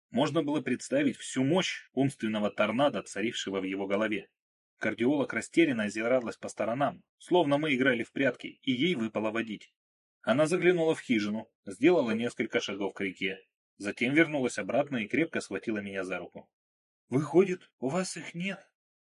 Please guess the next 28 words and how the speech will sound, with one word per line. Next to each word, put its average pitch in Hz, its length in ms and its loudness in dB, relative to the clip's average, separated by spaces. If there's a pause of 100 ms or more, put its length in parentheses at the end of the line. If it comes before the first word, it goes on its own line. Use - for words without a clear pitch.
(180)
с - 120 -14
отчаянием 101 520 -4
сказала 92 420 -4
она. 92 240 -8 (460)
Кажется, 147 680 0 (320)
она 131 220 4
действительно 104 560 -6
тронулась 120 480 -10
умом. 92 320 -10 (760)
«Нет», 113 340 -2 (220)
ответил 101 440 -4
я, 143 280 0 (180)
не 139 220 0
без 139 220 2
усилий 131 440 2
высвобождая 101 720 -2
руку. - 320 -6 (380)
«Только 120 300 0
Лобский, 98 600 -2
Марго 98 600 -2
и 110 100 -4
я. 98 300 -4 (420)
Никого 139 400 4
больше 101 260 -2
с - 60 -18
нами 95 200 -6
не 95 140 -10
было». 90 240 -12